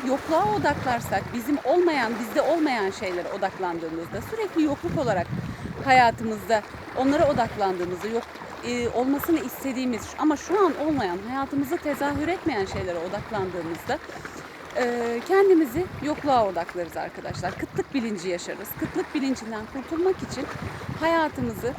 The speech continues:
bolluk, bereket, hayatımızdaki güzelliklere, e, elimizde olan şeylere, neyimiz varsa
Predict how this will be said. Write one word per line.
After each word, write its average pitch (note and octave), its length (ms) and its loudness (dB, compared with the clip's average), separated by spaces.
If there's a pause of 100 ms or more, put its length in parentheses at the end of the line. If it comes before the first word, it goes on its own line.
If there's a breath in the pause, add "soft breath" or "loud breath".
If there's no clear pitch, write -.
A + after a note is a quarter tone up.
(220)
bolluk, C4+ 420 0
bereket, B3+ 420 0 (140)
hayatımızdaki C4 640 -2 (120)
güzelliklere, A3 760 -2 (360)
e, A3+ 60 2
elimizde C4+ 640 2
olan B3 500 0
şeylere, E3+ 480 -2
neyimiz D#4 360 8 (120)
varsa E3+ 400 0